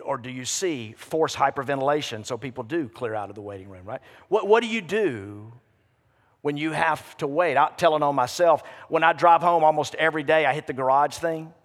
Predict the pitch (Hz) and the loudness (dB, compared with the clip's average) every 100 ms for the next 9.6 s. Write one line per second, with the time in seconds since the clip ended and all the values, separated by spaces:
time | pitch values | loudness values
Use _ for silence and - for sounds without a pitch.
0 | _ _ _ - 151 147 - 147 165 147 | _ _ _ 2 4 4 2 0 0 -6
1 | 151 143 139 143 156 151 131 120 135 135 | -8 -6 0 2 2 0 -4 -4 -2 -2
2 | 120 - - 127 127 - 95 - _ - | -4 -10 -14 -10 -10 -10 -14 -20 _ -10
3 | - 113 117 107 101 - - 175 - 226 | -4 -2 -4 -6 -10 -10 2 2 2 -2
4 | 233 165 147 151 151 127 143 120 175 139 | 2 4 2 0 -2 -2 -4 0 0 0
5 | 113 110 - - 131 127 170 147 127 - | -4 -8 -16 -12 -10 -6 -6 -2 -2 2
6 | 151 143 104 87 87 113 127 151 - - | 0 0 -6 -12 -14 -2 0 0 -4 -20
7 | - _ _ _ _ _ - - 214 226 | -20 _ _ _ _ _ -12 -6 0 2
8 | 170 156 151 147 139 170 143 156 143 190 | 4 2 2 -2 0 -2 0 -4 -4 -4
9 | - - 180 - 190 | -4 -2 -2 4 2